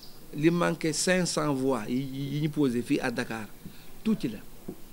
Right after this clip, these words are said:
C'est beaucoup. Cinq cents voix yu xam ne posé nañ ko ba pare. Sans compter cinq cents fois trois ci version classique. Te dañuy woy classique bu pare dem di woy ko en version salsa.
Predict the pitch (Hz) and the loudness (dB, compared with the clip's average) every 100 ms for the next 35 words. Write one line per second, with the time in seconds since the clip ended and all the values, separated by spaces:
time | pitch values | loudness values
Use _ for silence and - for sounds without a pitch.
0 | - - - - - - - - - - | -16 -14 -14 -14 -16 -14 -14 -12 -14 -14
1 | - - - - - - - 147 139 190 | -14 -14 -14 -14 -14 -14 -4 0 4 4
2 | 285 - - - - - - - - - | 4 -2 -10 -18 -16 -14 -14 -14 -16 -16
3 | - - 190 196 - 190 156 135 151 120 | -10 0 2 4 4 2 2 4 4 4
4 | 107 131 147 147 143 135 170 156 151 135 | 2 2 2 2 0 2 4 6 4 2
5 | 131 131 131 104 - - - - 185 - | 0 0 -2 -4 -8 -10 -6 4 4 4
6 | 180 165 156 147 175 170 165 160 - 151 | 0 2 0 2 2 2 0 -4 0 0
7 | 139 156 151 127 - - - - - - | 0 2 2 2 -4 -14 -14 -16 -18 -18
8 | - - - - - - 143 139 156 - | -18 -16 -14 -14 -16 -6 -2 4 4 4
9 | 147 131 156 151 180 202 - - - - | -4 2 2 2 0 -4 -8 -14 -14 -16
10 | - - - - 160 156 180 196 180 160 | -14 -14 -14 -2 2 4 6 6 6 4
11 | 165 160 143 147 143 160 147 170 165 147 | 4 2 0 -4 -2 0 0 0 0 0
12 | 156 165 160 143 147 143 143 151 143 135 | 2 2 0 -4 -2 0 -2 -2 -4 0
13 | 147 143 - | 2 2 0